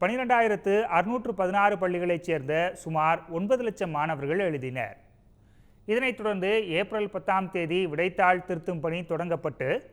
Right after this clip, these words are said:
தமிழ்நாடு முழுவதும் இருபதாயிரம் பட்டதாரி ஆசிரியர்கள் விடைத்தாள் திருத்தும் பணியில் ஈடுபட்டனர். இதன் தொடர்ச்சியாக விடைத்தாள் திருத்தும் பணிகள் முடிவடைந்து, மாணவர்களின் மதிப்பெண் பட்டியல்கள் தயாரிக்கும் பணிகளும் நடந்து முடிந்தன.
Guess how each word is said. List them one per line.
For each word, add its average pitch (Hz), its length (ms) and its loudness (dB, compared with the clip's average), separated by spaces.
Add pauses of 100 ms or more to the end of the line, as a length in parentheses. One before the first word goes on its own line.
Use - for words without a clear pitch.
(320)
தமிழ்நாடு 269 480 2
முழுவதும் 214 540 0
இருபதாயிரம் 208 640 2
பட்டதாரி 190 480 2
ஆசிரியர்கள் 170 840 0
விடைத்தாள் 214 500 2
திருத்தும் 190 380 -4
பணியில் 156 460 -4
ஈடுபட்டனர். 135 720 -2 (840)
இதன் 254 240 0
தொடர்ச்சியாக 214 800 4
விடைத்தாள் 202 520 4
திருத்தும் 196 360 -2
பணிகள் 165 440 -2
முடிவடைந்து, 160 840 0 (360)
மாணவர்களின் 226 640 2
மதிப்பெண் 214 460 0
பட்டியல்கள் 185 520 0
தயாரிக்கும் 185 500 2
பணிகளும் 160 540 -4
நடந்து 202 340 -2
முடிந்தன. 135 520 -2